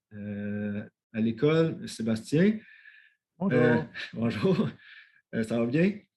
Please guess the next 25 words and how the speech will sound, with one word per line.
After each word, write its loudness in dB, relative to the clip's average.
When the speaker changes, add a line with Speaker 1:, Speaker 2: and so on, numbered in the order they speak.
Speaker 2:
Ça -2
va -2
bien, -2
toi ? -2
Speaker 1:
Oui, -2
ça -12
va -8
bien. -4
Speaker 2:
Bon. -16
Speaker 1:
Euh, 0
dans -2
le 0
fond, 4
je, 0
euh, 0
je -8
vais -2
débuter -2
tout -10
de -14
suite -6
avec, -4
euh, 0
un -4
peu -8